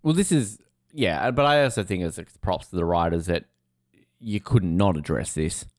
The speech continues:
Um, so I'm glad they do. You could have easily just flipped it under the rug. "Hey, <laughs> he's remember that time a couple of years ago?" Or, "Isn't it funny how we always meet around a nuclear bomb, lol?" Um, but yeah, I, I mean, it's a great scene. I think really with the Palmer stuff, like, the rest of it, um, 'cause Logan's not in this episode at all.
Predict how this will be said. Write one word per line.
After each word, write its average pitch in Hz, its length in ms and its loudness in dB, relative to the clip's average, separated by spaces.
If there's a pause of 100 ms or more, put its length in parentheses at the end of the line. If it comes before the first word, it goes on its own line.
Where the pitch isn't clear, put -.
(200)
Um, 80 520 0
so 87 160 -2
I'm 87 120 0
glad 85 240 0
they 78 120 0
do. 80 280 0
You 87 180 2
could 107 100 2
have 85 80 0
easily 80 220 0
just 80 200 -2 (340)
flipped 98 200 -2
it 87 60 0
under 87 160 2
the 80 100 0
rug. 92 220 2
"Hey, 139 220 4
<laughs> - 20 6
he's 123 160 4
remember 131 220 2
that 135 160 0
time 127 200 2
a 127 40 0
couple 131 180 0
of 131 60 0
years 131 120 2
ago?" 131 240 2
Or, 151 120 2 (200)
"Isn't 220 180 2
it 196 60 0
funny 190 220 2
how 135 80 4
we 139 80 4
always 147 200 4
meet 135 220 4
around 135 240 2
a 127 40 0
nuclear 120 440 2
bomb, 101 300 0
lol?" 98 440 0 (300)
Um, 101 600 0 (180)
but 110 540 2 (420)
yeah, 123 260 2 (240)
I, 113 300 4
I 123 40 4
mean, 127 120 4
it's 113 120 0
a 120 40 0
great 135 220 2
scene. 113 140 2
I 156 80 2
think 202 320 -2 (180)
really 160 300 2
with 123 140 2
the 104 60 0
Palmer 101 320 2
stuff, 95 300 2
like, 98 180 0
the 98 120 0
rest 101 240 2
of 92 100 2
it, 90 220 0
um, 87 460 2
'cause 101 140 0
Logan's 113 320 4
not 87 120 4
in 90 80 4
this 85 120 2
episode 85 320 2
at 82 80 0
all. 80 200 2